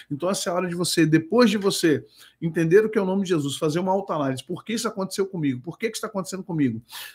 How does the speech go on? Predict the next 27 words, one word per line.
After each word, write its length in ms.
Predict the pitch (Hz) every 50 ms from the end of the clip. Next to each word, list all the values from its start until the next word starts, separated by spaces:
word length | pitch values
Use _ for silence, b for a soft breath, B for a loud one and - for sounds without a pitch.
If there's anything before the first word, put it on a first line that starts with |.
| B B B B _ -
Você 240 | 160 185 185 - -
pedir 240 | - 208 190 175 240
ao 40 | 277
Espírito 320 | - - - 233 196 -
Santo 200 | - 202 196 -
que 60 | -
te 140 | - - 202
dê 240 | 190 175 202 220 208
revelação, 680 | 170 185 190 196 214 208 190 - - - 190 190 185 170
que 100 | - 170
te 140 | - - 214
mostre 500 | 196 170 170 185 214 214 196 - - 170
o 40 | 160
que 100 | - -
tá 80 | 214
acontecendo, 500 | 208 - 196 180 - - - 180 180 175
por 220 | 160 - 208 190 180
onde 300 | 190 220 254 247 208 202
aconteceu 500 | - 196 180 180 - - - 165 151 156
isso, 260 | 170 165 - - -
por 160 | 196 190 -
causa 280 | - 226 214 190 196 180
de 100 | 190 196
quem 420 | _ - - 214 220 214 202 175
na 120 | 160 160
sua 240 | 160 - - 160 147
casa, 440 | - - 165 165 165 156 147 139